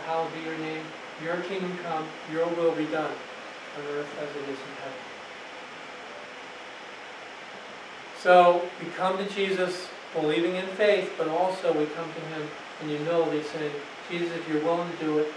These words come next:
you can do it. If you're willing." But that's the kind of attitude we need to come to him with. "Jesus,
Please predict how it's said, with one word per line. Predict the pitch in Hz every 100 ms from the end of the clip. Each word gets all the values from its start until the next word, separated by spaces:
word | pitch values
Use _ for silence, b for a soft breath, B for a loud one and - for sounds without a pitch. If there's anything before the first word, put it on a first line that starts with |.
| - - - - -
you | 156
can | 151
do | - -
it. | - - - - - - - - - -
If | -
you're | 156
willing." | 143 - - - - - - - - - - - -
But | -
that's | 214 214
the | -
kind | 208 180
of |
attitude | 175 175 170 165
we | 156
need | 160 202
to | -
come | 170 170
to | 170
him | 147 143 139 - - - - - -
with. | - - - - - - - - - - - - - - - - - - - - 180
"Jesus, | 180 190